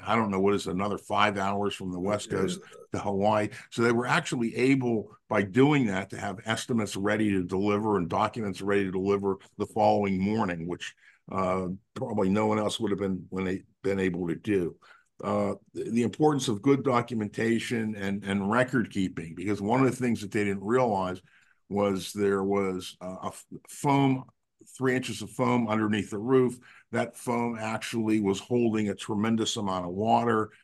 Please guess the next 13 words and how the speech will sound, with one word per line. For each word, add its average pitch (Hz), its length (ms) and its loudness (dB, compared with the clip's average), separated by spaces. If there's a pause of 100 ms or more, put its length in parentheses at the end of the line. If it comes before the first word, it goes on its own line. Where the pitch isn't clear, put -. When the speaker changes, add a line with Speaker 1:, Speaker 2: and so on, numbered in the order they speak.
(300)
Speaker 1:
and 101 380 0 (100)
they 110 120 -2
were 110 160 0
actually 113 380 -2
drying 117 420 2
the 110 100 0
inside 107 280 -2
of 104 80 -2
the 90 80 -4
building 110 380 0
with 90 180 -8
desiccant 104 480 -4
dehumidifiers, 104 880 0